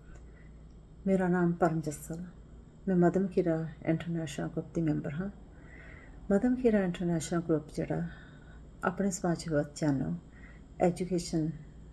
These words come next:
ਦੇ ਵਿੱਚ ਹੈਲਪ ਕਰਦਾ ਅਤੇ ਧੰਨ ਧੰਨ ਸਤਿਗੁਰੂ ਰਵਿਦਾਸ ਮਹਾਰਾਜ ਜੀ ਹੁਣਾਂ ਦੀ ਬਾਣੀ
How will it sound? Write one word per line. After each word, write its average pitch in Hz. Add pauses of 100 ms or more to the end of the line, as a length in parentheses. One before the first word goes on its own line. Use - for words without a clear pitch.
(480)
ਦੇ 196
ਵਿੱਚ 175
ਹੈਲਪ 160
ਕਰਦਾ 170 (1400)
ਅਤੇ 180
ਧੰਨ 180
ਧੰਨ 175
ਸਤਿਗੁਰੂ 180
ਰਵਿਦਾਸ 170
ਮਹਾਰਾਜ 165
ਜੀ 170
ਹੁਣਾਂ 165
ਦੀ 156
ਬਾਣੀ 160